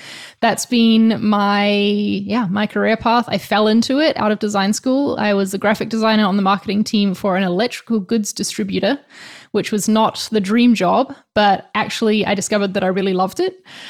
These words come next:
and I didn't really want to pursue the agency life that I thought that I wanted to go after anymore. So yeah, then I've been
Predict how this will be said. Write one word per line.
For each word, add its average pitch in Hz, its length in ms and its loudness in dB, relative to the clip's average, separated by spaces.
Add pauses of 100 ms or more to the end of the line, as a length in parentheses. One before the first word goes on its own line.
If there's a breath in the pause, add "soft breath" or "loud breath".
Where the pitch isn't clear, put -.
(120)
and 220 140 0
I 208 80 2
didn't 202 240 0
really 202 140 2
want 196 140 0
to 190 60 -2
pursue 208 380 -2
the 185 160 -2
agency 220 460 0
life 254 400 2
that 214 100 0
I 196 120 0
thought - 560 -4
that 247 100 -2
I 240 80 4
wanted 247 220 2
to 277 100 -2
go 262 100 2
after 262 320 0
anymore. 269 480 2 (160)
So 247 120 -4
yeah, 240 220 0 (140)
then 214 320 4
I've 208 220 0
been 220 600 4